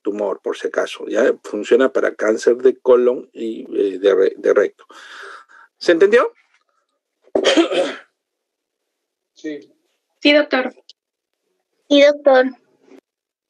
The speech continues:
Speaker 1: Perfecto, ¿no? Entonces, bien. Eso es para que vean ustedes, yo no sé si esto será novedoso para ustedes,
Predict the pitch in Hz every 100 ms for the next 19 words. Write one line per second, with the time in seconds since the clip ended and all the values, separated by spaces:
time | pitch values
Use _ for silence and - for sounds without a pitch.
0 | _ 123 - 135 120 - 95 143 - -
1 | - 113 120 117 - - - - - _
2 | 113 110 - - - - - 151 302 -
3 | 269 202 165 170 151 208 214 202 185 202
4 | 202 202 - 165 285 311 - 254 254 233
5 | 254 - 151 170 196 139 123 123 139 -
6 | - - 113 95 - 131 131 -